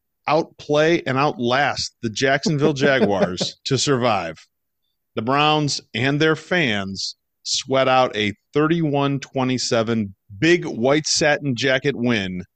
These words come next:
to get to eight and five, all alone in second place in the A F C North, a game ahead of the "this has got to be fucking over" Steelers. <laughs> Give me your sixty,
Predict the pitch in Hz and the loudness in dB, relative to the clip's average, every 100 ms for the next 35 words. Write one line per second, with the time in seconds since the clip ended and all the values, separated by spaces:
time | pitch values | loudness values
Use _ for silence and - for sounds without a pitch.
0 | _ 117 104 120 - - 101 131 170 160 | _ -6 0 -2 0 -4 -2 -2 -2 -4
1 | - 117 107 107 104 - _ _ _ 120 | 0 0 0 0 -4 -10 _ _ _ 2
2 | 151 180 156 151 147 127 - 127 123 107 | 4 4 4 2 2 0 -2 -2 -2 -6
3 | - 117 113 110 101 87 98 90 - 87 | -2 0 0 -2 -4 -2 0 -2 -4 -8
4 | 87 135 139 131 _ _ _ - 104 92 | -4 0 0 -2 _ _ _ -10 -8 -2
5 | 127 131 117 95 127 131 117 95 101 101 | 0 2 0 -2 -2 0 0 0 -2 -2
6 | - 127 - 113 95 - 113 117 120 - | -2 -4 -2 -4 -6 -8 -2 -2 -2 -4
7 | 92 87 - - 110 104 95 92 107 90 | -6 -6 2 6 6 4 -4 -2 -2 -2
8 | 87 80 - - 82 78 - - - - | -4 -8 -10 -8 -10 -12 -18 -8 -8 -6
9 | - - - _ _ - 110 156 180 170 | -12 -10 -16 _ _ -6 0 2 4 4
10 | 185 175 - 180 208 - 170 | 4 4 2 0 0 -2 -6